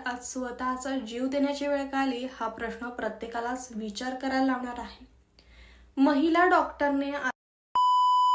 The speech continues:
आपल्या तळहातावर आ-, कारण स्पष्टपणे नमूद केलं होतं. तसेच तपासादरम्यान सीसीटीव्ही फुटेजमधून काही महत्त्वाची तथ्य समोर आली आहेत. या प्रकरणात दोन जणांवर गंभीर आरोप करण्यात आले आहेत.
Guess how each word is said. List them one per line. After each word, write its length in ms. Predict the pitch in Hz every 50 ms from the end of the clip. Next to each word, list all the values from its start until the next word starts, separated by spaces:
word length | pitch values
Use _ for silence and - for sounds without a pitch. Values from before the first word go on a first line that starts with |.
| - - - - - -
आपल्या 240 | - - - 254 254 262 -
तळहातावर 580 | 262 254 262 262 277 285 285 285 269 240 226 233 240 240 -
आ-, 80 | 220 208 - - - - - - - - - - - - - - 988
कारण 280 | 220 208 202 208 240
स्पष्टपणे 760 | 254 - - - 269 240 - - - 285 269 262 233 220 220 226
नमूद 360 | 226 220 214 214 214 226 233 - -
केलं 180 | 208 196 190 185
होतं. 220 | 185 185 - 180 190 196 - - _ - - - - - - - - - - - - - - - -
तसेच 440 | 320 320 320 349 359 339 - - -
तपासादरम्यान 960 | 311 277 294 294 285 285 - 302 285 262 277 262 262 262 269 269 277 285 277
सीसीटीव्ही 600 | - - - 269 262 - - - 302 294 302 311
फुटेजमधून 720 | - 277 262 262 254 240 240 - 240 233 233 220 240 240
काही 280 | 233 - 233 208 233 240
महत्त्वाची 560 | 233 226 214 202 202 - 233 220 220 - 254 262 -
तथ्य 320 | 226 - - - - 262
समोर 280 | 254 - 254 220 202 196
आली 200 | 190 185 185 185
आहेत. 280 | 185 - - 208 196 - - _ _ - _ _ _ _ _ _ _ _ _ _ _ _ _ _ _ _ _ _ _ _ - -
या 100 | 269 254
प्रकरणात 560 | 254 262 269 262 269 262 262 262 269 269 - -
दोन 200 | 269 262 247 254
जणांवर 440 | 262 240 240 240 240 247 247 247
गंभीर 400 | 262 254 233 226 214 202 247 262
आरोप 280 | 285 285 277 277 277 -
करण्यात 300 | 277 254 254 254 262 262
आले 140 | 254 254 254
आहेत. 220 | 247 254 254 269